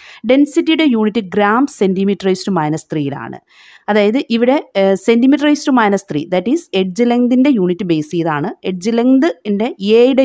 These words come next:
യൂണിറ്റ് ആണ്. അത് പൈക്കോമീറ്ററിലാണ് തന്നിരിക്കുന്നത്. പി എം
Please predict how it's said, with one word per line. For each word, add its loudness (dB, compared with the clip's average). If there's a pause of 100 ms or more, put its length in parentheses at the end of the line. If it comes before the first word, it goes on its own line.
യൂണിറ്റ് 0
ആണ്. -2 (560)
അത് 0 (120)
പൈക്കോമീറ്ററിലാണ് 2
തന്നിരിക്കുന്നത്. 0 (180)
പി -2 (120)
എം 4